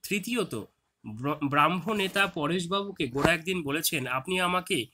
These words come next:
আজ সেই দেবতার মন্ত্র দিন, যিনি হিন্দু, মুসলমান, খ্রিস্টান, ব্রাহ্মণ সকলেরই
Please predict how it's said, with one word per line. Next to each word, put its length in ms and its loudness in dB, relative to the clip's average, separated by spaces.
আজ 200 6
সেই 300 6
দেবতার 500 2
মন্ত্র 380 2
দিন, 300 0
যিনি 460 2
হিন্দু, 340 2
মুসলমান, 560 -2
খ্রিস্টান, 540 -2
ব্রাহ্মণ 480 2
সকলেরই 760 2